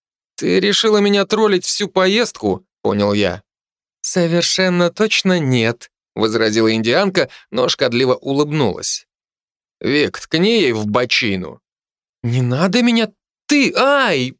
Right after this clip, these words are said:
больно!» Вместо того, чтобы наблюдать за тем, как Инди пытается затыкать Вику, я посмотрел в окно. И сейчас мы летим над Москвой,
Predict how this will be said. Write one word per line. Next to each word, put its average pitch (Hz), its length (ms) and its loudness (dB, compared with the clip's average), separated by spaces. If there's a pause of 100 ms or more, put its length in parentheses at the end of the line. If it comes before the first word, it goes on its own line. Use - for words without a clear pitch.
(120)
больно!» 190 840 2 (800)
Вместо 185 460 0
того, 190 220 2
чтобы 156 260 0
наблюдать 147 480 0
за 135 100 0
тем, 135 200 -2
как 131 240 -4
Инди 113 320 -2
пытается 113 500 0
затыкать 135 580 -4
Вику, 190 360 0 (260)
я - 180 -2
посмотрел 110 580 -2
в 101 60 -4
окно. 98 460 -4 (500)
И 113 180 0
сейчас 214 440 0
мы 139 140 0
летим 151 260 -2
над 131 140 0
Москвой, 127 580 0